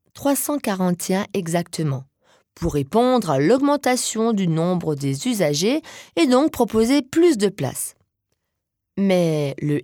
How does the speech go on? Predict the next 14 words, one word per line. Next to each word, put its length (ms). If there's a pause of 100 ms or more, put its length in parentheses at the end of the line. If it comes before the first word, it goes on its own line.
hic, 400 (520)
le 160
problème, 640 (640)
c'est 220
que 140
les 180
trains 300
commandés 580
sont 260
plus 360
larges 500
que 120
les 260
anciens 460